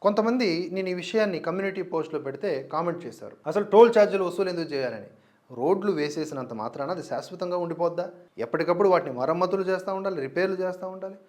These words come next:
మనం భారీ భారీ వాహనాల్ని నడిపేస్తాం, ఆ రోడ్లు అలాగే ఉంటాయా? ఏ పదార్థమైనా దాని యొక్క స్థితి దిగజారుతూ ఉంటుంది, I mean బలహీనపడుతూ ఉంటుంది. ఇది కూడా మనకి తెలియదు. ప్రతిదాన్ని కూడా తప్పుగా మాట్లాడడం, ట్యాక్సులు వసూలు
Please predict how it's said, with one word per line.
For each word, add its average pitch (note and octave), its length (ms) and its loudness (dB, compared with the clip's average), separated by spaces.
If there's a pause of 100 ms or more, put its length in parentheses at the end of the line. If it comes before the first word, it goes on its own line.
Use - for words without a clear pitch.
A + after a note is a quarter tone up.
(240)
మనం D#3+ 240 2
భారీ D3 280 0
భారీ C3+ 280 -4
వాహనాల్ని E3 560 0
నడిపేస్తాం, F#3+ 600 -4 (400)
ఆ - 20 0
రోడ్లు F3+ 220 4
అలాగే A3+ 240 6
ఉంటాయా? A#3+ 420 0 (240)
ఏ E3+ 120 2
పదార్థమైనా G#3+ 680 2
దాని G3 200 0
యొక్క F#3 180 -6
స్థితి G#3 440 -4
దిగజారుతూ G3 560 2
ఉంటుంది, F#3 320 -6
I A#2+ 80 -6
mean D3 200 -8 (340)
బలహీనపడుతూ G#3 580 0
ఉంటుంది. G3+ 340 -10 (160)
ఇది F#3+ 160 2
కూడా B3 260 6
మనకి F#3 260 2
తెలియదు. G2+ 340 -10 (540)
ప్రతిదాన్ని A#3+ 600 4
కూడా B3 300 2
తప్పుగా A3 460 0
మాట్లాడడం, G3 520 -2
ట్యాక్సులు G3+ 480 0
వసూలు G3+ 280 -2